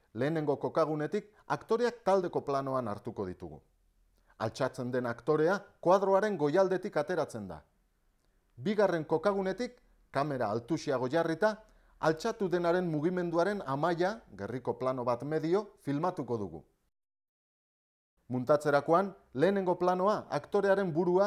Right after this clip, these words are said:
kuadroaren goiko aldetik desagertzen hasten denean moztuko dugu. Bigarren planoan, mugimenduaren bukaera erakutsiko dugu.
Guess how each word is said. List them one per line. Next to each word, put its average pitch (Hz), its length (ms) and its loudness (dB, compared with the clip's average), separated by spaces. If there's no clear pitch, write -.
kuadroaren 175 600 4
goiko 165 320 2
aldetik 156 460 0
desagertzen 170 680 -4
hasten 151 400 -4
denean 156 400 -2
moztuko 110 480 -8
dugu. 85 220 -10
Bigarren 131 400 0
planoan, 139 540 0
mugimenduaren 175 840 0
bukaera 131 560 2
erakutsiko 101 540 -6
dugu. 78 260 -14